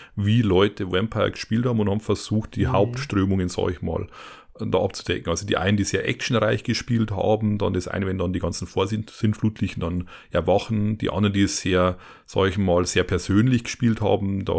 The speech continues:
Speaker 1: gab's auch das eine in der Kirche, wo man dann, äh, nur in einer ganz kleinen Gruppe dann eben war und so weiter. Also ich denk mal, vielleicht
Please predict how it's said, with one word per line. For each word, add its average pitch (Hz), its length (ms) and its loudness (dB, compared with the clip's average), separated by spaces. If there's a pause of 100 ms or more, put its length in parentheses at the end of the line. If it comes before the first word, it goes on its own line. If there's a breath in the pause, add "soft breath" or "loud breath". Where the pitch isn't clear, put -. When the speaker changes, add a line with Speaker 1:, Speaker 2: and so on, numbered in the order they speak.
Speaker 1:
gab's 98 160 -4
auch 92 80 0
das 90 240 -2
eine 90 240 -2
in 87 80 -4
der 85 100 -2
Kirche, 120 500 2
wo 107 100 2
man 110 120 2
dann, 104 260 2 (440 loud breath)
äh, 87 320 4 (100)
nur 113 220 6
in 110 80 6
einer 101 100 4
ganz 107 200 4
kleinen 90 280 0
Gruppe 120 280 2
dann 107 300 0
eben 101 300 -2
war 92 300 2
und 101 160 -4
so 92 140 -10
weiter. 82 300 -2
Also 82 140 -4
ich 82 120 -6
denk - 160 -4
mal, 90 100 -4
vielleicht 87 340 -2